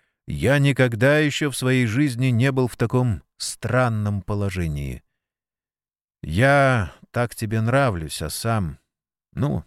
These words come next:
не стану говорить, что я на твой счёт думаю», — улыбнулся он, «но всё равно буду откровенен.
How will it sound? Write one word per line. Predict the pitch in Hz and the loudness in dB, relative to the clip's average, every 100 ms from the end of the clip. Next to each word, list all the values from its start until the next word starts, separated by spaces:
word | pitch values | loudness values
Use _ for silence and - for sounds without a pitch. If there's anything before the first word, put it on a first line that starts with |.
| - | -6
не | 110 | -4
стану | 117 - 104 82 76 | -4 -2 -2 -2 -4
говорить, | 80 110 151 | -4 -2 -4
что | - - 123 143 | -6 -4 0 2
я | 139 | 2
на | 127 110 | 0 -2
твой | 110 120 | -2 -4
счёт | 107 - 117 101 | -2 -4 -4 -2
думаю», — | 120 113 107 104 - - _ | 0 2 2 0 -4 -14 _
улыбнулся | - 110 98 107 104 - 107 | -2 0 2 0 0 -2 -2
он, | 107 101 - _ _ _ | -2 -4 -8 _ _ _
«но | - 147 | -4 -2
всё | - 180 | 0 0
равно | 185 202 | 2 0
буду | 190 185 | 0 0
откровенен. | 175 - 143 135 120 98 73 | 0 0 2 2 2 0 -4